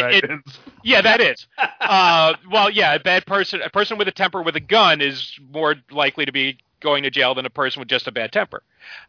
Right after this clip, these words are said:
Speaker 1: Um, but when you, uh, you can even go to the, the killing of the Tarleys, was, like, right after you had, um, Lady Olenna telling her, "Be a dragon," you know, counseling against Tyrion's,
Speaker 2: Mm-hmm.
Speaker 1: you know, "Be a good,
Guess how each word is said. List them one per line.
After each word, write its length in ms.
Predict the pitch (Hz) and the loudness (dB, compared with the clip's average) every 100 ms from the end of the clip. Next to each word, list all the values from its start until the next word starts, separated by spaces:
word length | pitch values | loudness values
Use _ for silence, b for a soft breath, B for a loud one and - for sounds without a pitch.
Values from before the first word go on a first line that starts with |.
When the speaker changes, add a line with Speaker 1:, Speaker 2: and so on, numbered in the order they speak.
| - | 0
Speaker 1:
Um, 560 | 165 160 156 147 147 127 | 4 6 6 2 0 -4
but 200 | 147 151 | -4 -2
when 140 | 156 | -4
you, 420 | 151 151 151 147 | -2 -4 -4 -2
uh, 320 | 143 139 139 131 | 2 2 2 -2
you 100 | 151 | -12
can 140 | 147 165 | -4 -4
even 140 | 160 | -2
go 120 | 151 | -2
to 140 | 143 135 | -2 -6
the, 60 | _ | _
the 80 | 135 | -14
killing 300 | - 160 139 | -6 -4 -4
of 40 | 127 | -4
the 60 | |
Tarleys, 480 | - 214 240 151 127 | 0 4 4 2 -4
was, 260 | 131 - - - | -6 -10 -20 -8
like, 160 | 135 123 | -6 -6
right 260 | 127 143 143 | -4 0 4
after 400 | 139 135 - 135 | 4 2 -4 -8
you 200 | 127 123 | -6 -8
had, 500 | 120 123 123 120 107 | -2 0 0 -2 -6
um, 500 | 127 117 117 113 117 143 | -4 0 0 -2 -10 -4
Lady 260 | 135 131 | -2 0
Olenna 480 | 123 135 185 147 117 _ _ | -2 0 2 2 -2 _ _
telling 280 | - 151 139 | -4 -2 -2
her, 240 | 135 123 - B B _ | -2 -2 -6 B B _
"Be 140 | 165 151 | 0 2
a 40 | |
dragon," 520 | 131 160 160 139 104 _ _ | 2 2 2 2 -4 _ _
you 100 | 131 | -6
know, 120 | 127 | -6
counseling 500 | - 147 139 143 131 | -2 -2 -2 -6 -6
against 480 | 123 135 131 - - | -2 -2 -2 -6 -12
Tyrion's, 720 | 143 127 127 120 120 117 - b b | -6 -2 -2 -4 -6 -16 -18 b b
Speaker 2:
Mm-hmm. 300 | 123 117 98 95 | -14 -12 -14 -14
Speaker 1:
you 80 | 131 | -4
know, 360 | 127 123 120 - 135 | 0 0 -2 -12 _
"Be 140 | 131 135 | -4 -4
a 60 | |
good, 280 | 127 185 180 | 0 -2 -2